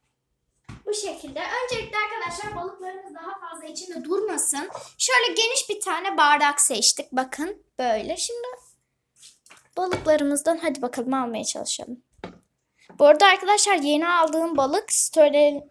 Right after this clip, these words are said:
storylerimden de görürsünüz. Yeni aldığım balıkları bilmeyenler için söyleyeyim.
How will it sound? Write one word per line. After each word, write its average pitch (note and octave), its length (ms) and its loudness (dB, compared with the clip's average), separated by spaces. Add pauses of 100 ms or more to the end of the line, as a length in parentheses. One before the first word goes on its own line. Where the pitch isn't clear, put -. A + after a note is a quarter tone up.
storylerimden C#4+ 1000 2
de C#4+ 60 0
görürsünüz. C4+ 760 -4
Yeni A#3+ 220 -4
aldığım A#3 300 -6
balıkları A#3+ 480 -6
bilmeyenler B3 580 -4
için D4+ 320 -10 (760)
söyleyeyim. C4+ 880 2